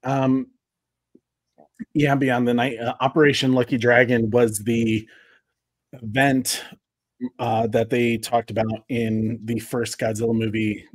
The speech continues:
that took place March first, nineteen fifty-four, when they dropped the nuke on Godzilla to try to take him out. It's also in the Godzilla Awakening, the comic,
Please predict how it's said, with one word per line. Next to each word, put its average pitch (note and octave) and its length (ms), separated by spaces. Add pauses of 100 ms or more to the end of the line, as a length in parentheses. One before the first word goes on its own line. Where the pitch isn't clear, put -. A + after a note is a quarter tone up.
that - 240
took A#2+ 220
place A#2 340
March A#2 500 (540)
first, C3+ 500 (120)
nineteen B2 580
fifty-four, B2 520
when B2 120
they A2+ 300
dropped A#2 500
the A#2+ 100
nuke A2+ 300
on A2+ 220
Godzilla A2+ 540
to G#2+ 300 (720)
try B2 160
to A2 80
take A2+ 240
him G#2+ 100
out. A2+ 300 (460)
It's C3+ 140
also D3+ 320
in C3 100
the A#2 80
Godzilla A2+ 400
Awakening, G#2+ 540
the F#2+ 100
comic, G#2 400